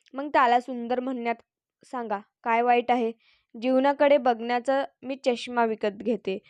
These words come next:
आणि दुःख कन्फ्यूज होऊन जातं. उमेदी मनाच्या उंबरठ्यावरली अशी आशा आहे की जी नेहमी आपल्याला दिलासा देऊन हळू सांगते, "सगळं तुझं चांगलंच होईल." स्वामी भक्तांनो,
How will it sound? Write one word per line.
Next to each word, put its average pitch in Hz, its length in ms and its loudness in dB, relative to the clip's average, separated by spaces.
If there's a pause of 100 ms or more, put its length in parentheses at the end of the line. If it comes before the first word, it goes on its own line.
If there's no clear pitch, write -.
(260)
आणि 254 180 4
दुःख 262 200 2 (160)
कन्फ्यूज 233 540 2
होऊन 220 220 0
जातं. 208 320 0 (480)
उमेदी 233 440 0
मनाच्या 240 440 2 (140)
उंबरठ्यावरली 240 920 4
अशी 214 320 0
आशा 233 420 4
आहे 220 260 0 (360)
की 254 80 -4
जी 233 140 0
नेहमी 247 380 4
आपल्याला 240 380 4
दिलासा 220 420 2
देऊन 233 260 4
हळू 226 240 4
सांगते, 208 500 -2 (160)
"सगळं 208 320 4
तुझं 233 240 2
चांगलंच 208 580 2
होईल." 190 240 -4 (680)
स्वामी 254 300 4
भक्तांनो, 262 560 2